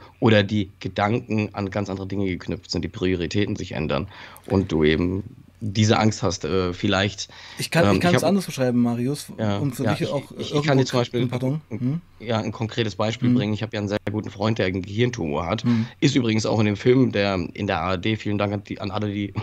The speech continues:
Speaker 1: <laughs> geschaut haben.
Speaker 2: Hm.
Speaker 1: Ähm, also einer meiner besten Freunde, der hat einen Gehirntumor gehabt, da waren seine Kinder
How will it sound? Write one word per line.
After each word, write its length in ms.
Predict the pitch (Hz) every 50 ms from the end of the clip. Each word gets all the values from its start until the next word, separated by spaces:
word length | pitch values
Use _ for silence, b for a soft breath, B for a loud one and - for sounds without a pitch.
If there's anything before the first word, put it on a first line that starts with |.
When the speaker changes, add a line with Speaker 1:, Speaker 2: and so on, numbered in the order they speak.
| - -
Speaker 1:
<laughs> 200 | - - - -
geschaut 460 | - 131 - - 110 107 113 113 -
haben. 180 | 127 - 123 117
Speaker 2:
Hm. 120 | 123 131 B B B B B B B B B _ -
Speaker 1:
Ähm, 400 | 101 98 98 101 98 101 104 104 -
also 160 | 101 101 -
einer 140 | - 104 101
meiner 180 | 101 101 98
besten 260 | 98 101 - - - 104
Freunde, 600 | - - 101 104 107 110 110 104 - 98 104 101
der 200 | 104 101 98 95
hat 240 | 95 95 95 -
einen 120 | - 104 92
Gehirntumor 600 | - - 98 98 107 117 113 - 104 101 101 95
gehabt, 320 | 95 92 95 98 101 -
da 100 | 107 101 101
waren 140 | 101 98 101
seine 180 | 104 95 98
Kinder 480 | 92 - 107 107 104 107 101 98 98 -